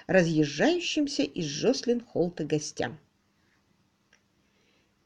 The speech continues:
Несколько часов спустя, перед ужином, Филипп нашёл Линдл одну в салоне. Она переоделась в свободное домашнее платье тёмно-красного цвета, мягкие бархатные складки которого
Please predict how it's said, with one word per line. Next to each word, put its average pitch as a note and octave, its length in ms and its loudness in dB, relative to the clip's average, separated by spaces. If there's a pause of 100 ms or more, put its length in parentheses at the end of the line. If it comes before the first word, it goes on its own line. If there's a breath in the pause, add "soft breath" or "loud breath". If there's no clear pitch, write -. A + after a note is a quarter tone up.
(160)
Несколько G#3 640 8
часов F3 340 0
спустя, C#4+ 520 4
перед D#4 320 8
ужином, C#4 460 6
Филипп D#4 420 6
нашёл A#3+ 420 6
Линдл A3 460 4
одну E3 340 0
в F3 60 -8
салоне. D3+ 600 0 (500 soft breath)
Она D#4+ 200 6
переоделась A3 580 6
в - 60 -2
свободное F#3 500 4
домашнее D#3+ 480 2
платье C4 460 2
тёмно-красного A#3 720 4
цвета, G#3 480 0 (420 loud breath)
мягкие G#3 460 8
бархатные D#3+ 540 2
складки A#3 460 0
которого G#3 560 2